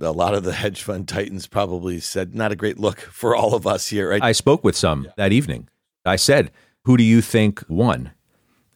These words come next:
Speaker 2: And this very notable hedge fund guy said, "They both lost."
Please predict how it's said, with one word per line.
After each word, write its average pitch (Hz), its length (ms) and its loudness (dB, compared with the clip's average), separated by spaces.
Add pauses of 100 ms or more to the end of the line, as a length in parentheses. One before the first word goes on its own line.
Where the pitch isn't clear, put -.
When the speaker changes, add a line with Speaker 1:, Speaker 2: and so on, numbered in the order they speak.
(100)
Speaker 2:
And 85 420 0
this 98 220 0
very 104 200 4
notable 90 720 2 (460)
hedge 82 240 -6
fund 78 380 -4 (220)
guy 76 440 -4 (220)
said, 87 640 0 (120)
"They 98 180 -2
both 123 280 2
lost." 60 420 -6